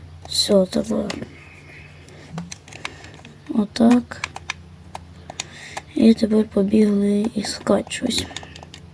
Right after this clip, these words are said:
Ну, камінь. Так.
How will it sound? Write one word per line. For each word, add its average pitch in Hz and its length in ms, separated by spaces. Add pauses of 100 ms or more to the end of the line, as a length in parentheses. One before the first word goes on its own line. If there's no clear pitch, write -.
(380)
Ну, 196 180
камінь. 196 360 (4000)
Так. - 600